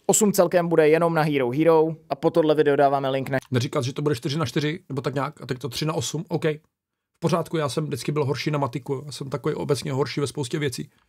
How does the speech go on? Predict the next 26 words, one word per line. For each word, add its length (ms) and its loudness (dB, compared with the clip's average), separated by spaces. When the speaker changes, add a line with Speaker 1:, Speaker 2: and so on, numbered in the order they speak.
Speaker 1:
Hero 220 2
Hero 280 2
na 100 0
měsíc 300 -4
na 120 0
zkoušku. 520 2
Podpořit 360 2
to 80 4
můžete 280 4
jenom, 180 2
jestli 160 -2
se 80 2
vám 120 4
to 80 0
líbí, 460 0
a 60 0
Moupy 220 4
pokračuje. 540 0
A 40 4
jestli 160 4
mě 100 4
ještě 180 2
někdo 220 6
přirovná 380 2
k 40 -4
Mariánkovi, 680 4